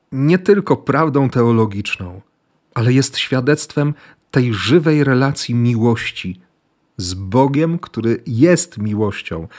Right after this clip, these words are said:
którego miłość jest życiodajna, że, że trudno to wszystko objąć swoim rozumem.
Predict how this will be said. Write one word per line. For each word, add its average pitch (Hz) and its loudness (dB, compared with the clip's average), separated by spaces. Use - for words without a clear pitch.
którego 113 0
miłość 127 2
jest 135 0
życiodajna, 110 0
że, 120 0
że 107 -2
trudno 110 0
to 101 -4
wszystko - -4
objąć 120 2
swoim 104 -4
rozumem. 98 -2